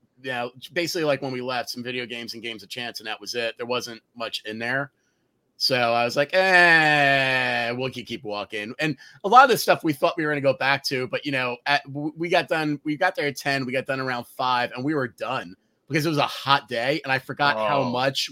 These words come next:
Speaker 1: walking around that park on a hot day takes it out of you.
Speaker 2: That's a long day.
Speaker 1: Yeah, so we didn't, we didn't go back to a lot of things. Like, I did intend to go back and go in here, never did.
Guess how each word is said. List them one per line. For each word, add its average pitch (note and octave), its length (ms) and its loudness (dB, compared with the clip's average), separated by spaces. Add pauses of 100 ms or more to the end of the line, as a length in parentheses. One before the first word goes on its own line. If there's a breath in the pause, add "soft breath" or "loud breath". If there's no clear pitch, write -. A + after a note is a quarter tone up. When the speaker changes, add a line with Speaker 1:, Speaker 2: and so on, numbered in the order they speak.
Speaker 1:
walking B2+ 380 -4
around B2+ 240 -2
that B2 160 -6
park C3 240 -2
on B2 80 -6
a - 40 -4
hot A#2 220 -2
day A#2+ 180 -6
takes A#2+ 280 -12
it G#2+ 80 -10
out A#2 160 -2
of C#3 60 -4
you. D#3+ 220 -4
Speaker 2:
That's C3+ 180 -2
a D#3 60 8
long A2+ 380 8
day. G#2+ 500 0
Speaker 1:
Yeah, D3+ 360 4
so D#3+ 160 -2
we F#3+ 140 0
didn't, F3+ 240 2
we F#3 100 0
didn't F3 160 4
go C#3+ 120 2
back C3 280 0
to C#3 80 -4
a - 20 0
lot B2 220 0
of - 40 -20
things. C3 220 -6
Like, D3 140 -4
I E3+ 80 4
did E3 180 -2
intend C#3+ 300 -4
to B2+ 60 -8
go C3 100 -4
back B2+ 240 -4
and A#2 80 -14
go A#2 140 -6
in A#2 120 -8
here, A#2 360 -8
never B2 220 -4
did. G#2+ 300 -6